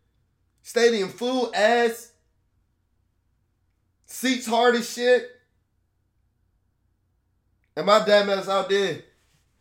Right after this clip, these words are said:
my dumb ass out there every other Saturday. I mean, every other Sunday. My dumb ass just strolling into gate eight every other Sunday, knowing we about to get the shit beat out of us. How the fuck am I supposed to feel, bro? <coughs>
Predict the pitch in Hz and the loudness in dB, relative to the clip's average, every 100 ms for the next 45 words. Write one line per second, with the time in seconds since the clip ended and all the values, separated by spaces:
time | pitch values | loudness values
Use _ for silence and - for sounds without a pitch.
0 | _ 180 202 202 202 196 190 208 196 196 | _ -2 0 2 2 0 -2 -2 -2 0
1 | 185 185 196 196 190 190 202 196 180 165 | 0 0 0 -2 -4 -6 -2 -2 -2 -4
2 | 131 - 202 196 202 214 208 202 214 202 | -4 -6 -2 0 0 -2 -4 -6 -4 -2
3 | 175 120 - _ _ _ _ 160 208 220 | -2 -4 -10 _ _ _ _ 0 2 2
4 | 220 214 196 180 175 - 226 240 233 226 | 2 2 0 -2 -12 -6 0 2 2 -2
5 | 214 220 180 214 214 214 180 190 208 214 | -4 -6 -4 -4 -4 -4 -4 -4 -2 -4
6 | 202 - 214 196 165 156 202 196 202 196 | -4 -6 -6 -2 -2 -2 -4 -4 -2 0
7 | 175 170 151 135 - 208 165 180 170 156 | 0 -4 -12 -10 -4 -4 -4 -6 -2 -2
8 | 151 135 113 - _ _ _ _ _ - | -2 -6 -10 -12 _ _ _ _ _ 0
9 | 262 247 262 262 214 226 202 196 185 - | 2 2 2 -2 0 2 0 -2 -6 -8
10 | 165 - 165 139 110 147 160 165 _ _ | -10 -8 -4 -4 -4 -2 -2 -6 _ _
11 | _ _ _ _ _ _ _ _ _ _ | _ _ _ _ _ _ _ _ _ _
12 | _ _ _ _ _ _ _ _ _ _ | _ _ _ _ _ _ _ _ _ _
13 | _ _ _ _ _ _ _ _ _ _ | _ _ _ _ _ _ _ _ _ _
14 | _ _ _ _ _ _ _ _ _ | _ _ _ _ _ _ _ _ _